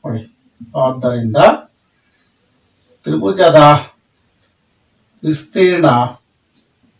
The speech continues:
is equal to ಅರ್ಧ into ಎಕ್ಸ್ ಒನ್ into ವೈ ಟು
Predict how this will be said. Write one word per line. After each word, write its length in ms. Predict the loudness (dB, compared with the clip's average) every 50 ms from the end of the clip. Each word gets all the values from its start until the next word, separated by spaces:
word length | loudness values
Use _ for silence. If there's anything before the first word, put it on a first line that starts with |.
| _ _ _ _ _ _ _ _ _ _ _ _ _ _ _ _ _ _ _ -20 -20 _ _ _ _ _ _ _ _ _ _ _ _ _ _ _ _ -8 -8
is 100 | -6 -4 -4 -4 -4
equal 360 | -4 -8 -6 -4 -2 -2 -2 -2 -4 -6
to 120 | -6 -2 -2 0 0 0 -2 -2 0 0
ಅರ್ಧ 360 | 0 -2 -4 -8 -8 0 4 4 6 8 6 6 4 2 -2 -2
into 300 | -2 -4 -6 -6 -6 -6 -6 -6 -10 _ _ _ _ _ _ _ _ _ _ _ _ _ _ _ _ _ _ _ _ _ _ _ _ _ _ _ _ _ _ _ _ _ -10 -4 0 2 2 0
ಎಕ್ಸ್ 280 | 0 -2 -2 -2 0 2 4 4 6 6
ಒನ್ 160 | 8 8 8 6 6 2 -6 -16 _ _ _ _ -10 -4 -4 -2
into 320 | -2 -4 -4 -2 0 0 0 0 -2 -10 -14 _ _ _ _ _ _ _ _ _ _ _ _ _ _ _ _ _ _ _ _ _ _ -8 -4 -2
ವೈ 140 | -2 -2 -2 -4 -6 -8 -6 -4
ಟು 100 | -2